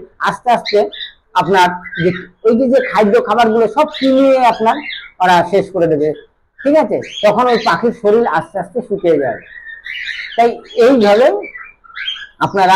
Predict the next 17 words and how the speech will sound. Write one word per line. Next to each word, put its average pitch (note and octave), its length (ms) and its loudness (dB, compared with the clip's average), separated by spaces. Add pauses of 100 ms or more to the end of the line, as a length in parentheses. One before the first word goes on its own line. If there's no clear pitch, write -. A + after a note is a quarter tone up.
(120)
আমি G#3+ 140 4 (140)
আমার G3 240 2
পাখিকে F3+ 380 -2
আমি F#3 180 -4
কেয়ার E3 240 2
করি, G3+ 140 0 (300)
তাই D#3 120 4 (100)
আপনাদেরও E3+ 440 0 (100)
বলবো F3 220 0 (400)
এইভাবে E3 360 4
আপনারা E3+ 300 -2
কেয়ার D#3+ 240 0
করুন। G3 200 -2 (260)
দেখুন F#3+ 220 -2 (360)
শুকো G#3 260 0
রোগ A#3 160 2 (360)
যদি E3+ 160 0